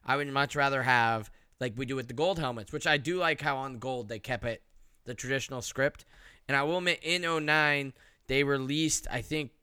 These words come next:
is when they started kinda moving it away from just the script and kinda had, bl-,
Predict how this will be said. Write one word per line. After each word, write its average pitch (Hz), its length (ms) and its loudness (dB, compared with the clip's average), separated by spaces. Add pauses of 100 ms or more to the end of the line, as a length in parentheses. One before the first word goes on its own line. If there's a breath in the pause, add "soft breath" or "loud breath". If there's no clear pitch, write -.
(160)
is 123 140 -6
when 143 160 -2
they 135 80 -4
started 151 400 0
kinda 139 200 0
moving 139 420 -2
it 127 120 -2
away 123 440 2
from 113 240 -6
just 117 300 -6
the 117 100 -8
script - 460 -4
and 107 140 -12
kinda 120 240 -2
had, 123 300 0 (120)
bl-, - 160 -10